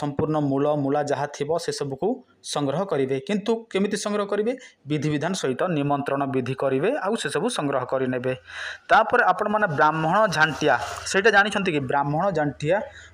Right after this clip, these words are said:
ଯେଉଁଟାକି ଆମେ ବ୍ରହ୍ମଦଣ୍ଡୀ ମଧ୍ୟ କହିଥାଉ, ସେଇଟାର ମୂଳାକୁ ଆପଣମାନେ ସଂଗ୍ରହ କରିବେ, ସେଇଟା ମଧ୍ୟ ବିଧିବିଧାନ ସହିତ। ତାପରେ ଦୁଇଟା ଜିନିଷକୁ ଆପଣମାନେ କ'ଣ କରିବେ? ପୁରା ବାଟି ଦେବେ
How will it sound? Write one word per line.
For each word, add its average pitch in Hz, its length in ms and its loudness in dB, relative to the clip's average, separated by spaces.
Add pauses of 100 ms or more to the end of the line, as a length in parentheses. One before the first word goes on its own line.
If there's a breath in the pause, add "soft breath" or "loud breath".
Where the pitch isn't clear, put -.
(100)
ଯେଉଁଟାକି 214 400 2 (240)
ଆମେ 170 180 2 (400)
ବ୍ରହ୍ମଦଣ୍ଡୀ 170 580 2 (100)
ମଧ୍ୟ 143 160 -4 (140)
କହିଥାଉ, 139 400 -2 (500 loud breath)
ସେଇଟାର 240 280 0 (160)
ମୂଳାକୁ 185 340 2 (120)
ଆପଣମାନେ 165 340 -2 (100)
ସଂଗ୍ରହ 131 280 -2 (100)
କରିବେ, 143 260 0 (200)
ସେଇଟା 226 300 0
ମଧ୍ୟ 151 160 -4 (120)
ବିଧିବିଧାନ 143 440 0 (120)
ସହିତ। 127 200 -4 (680 loud breath)
ତାପରେ 226 320 0 (100)
ଦୁଇଟା 214 280 0 (100)
ଜିନିଷକୁ 190 400 -2 (200)
ଆପଣମାନେ 170 360 -2 (100)
କ'ଣ 143 120 -2 (120)
କରିବେ? 143 260 -2 (160)
ପୁରା 165 160 0 (140)
ବାଟି 123 340 -4 (100)
ଦେବେ 120 220 -6